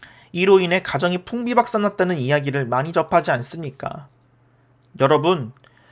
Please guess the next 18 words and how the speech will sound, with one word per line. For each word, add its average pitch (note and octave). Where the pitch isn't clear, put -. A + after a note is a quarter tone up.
복음은 A3
복되고 G#3
좋은 F#3+
소식인데 D#3+
왜 F3
이런 B3
상처와 A#3
아픔을 G3
만들어내는 F3+
것일까요? C#3
바로 F3+
거짓 D3
교사들이 F3+
영혼을 G#3+
상품으로 A#3+
취급하기 G#3+
때문입니다. D#3
그런데 D#3+